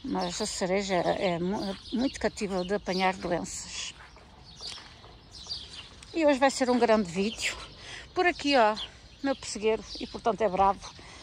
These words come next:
ah, foi um que nasceu aí. Tá tudo assim. Aqui é a erva para eu deixo crescer para apanhar para os coelhos. Ah, ela é tanta que não dá para apanhar todos os dias, ainda bem, porque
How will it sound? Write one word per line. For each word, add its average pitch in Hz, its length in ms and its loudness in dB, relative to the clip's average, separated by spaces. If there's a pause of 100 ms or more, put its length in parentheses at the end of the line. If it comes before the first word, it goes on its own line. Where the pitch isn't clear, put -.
(160)
ah, 190 140 0
foi 208 260 2
um 190 80 2
que 185 100 -10
nasceu 185 360 -2
aí. 185 360 -2 (140)
Tá 302 140 4
tudo 302 240 0
assim. 202 400 0 (960)
Aqui 214 300 0
é 214 120 8
a 196 100 8
erva 180 340 4
para 196 160 -2
eu 185 320 2 (440)
deixo 214 300 2
crescer - 380 -2
para 190 80 0
apanhar 180 300 0
para 190 120 -4
os - 100 -6
coelhos. 277 560 -2 (2250)
Ah, 165 380 -2 (100)
ela 190 220 6
é 190 40 8
tanta 247 380 8
que 165 460 0 (540)
não 196 120 2
dá 262 100 10
para 214 120 6
apanhar 196 260 0
todos 185 220 -4
os 175 60 -4
dias, 254 260 0
ainda 175 200 4
bem, 202 200 2
porque 175 400 -6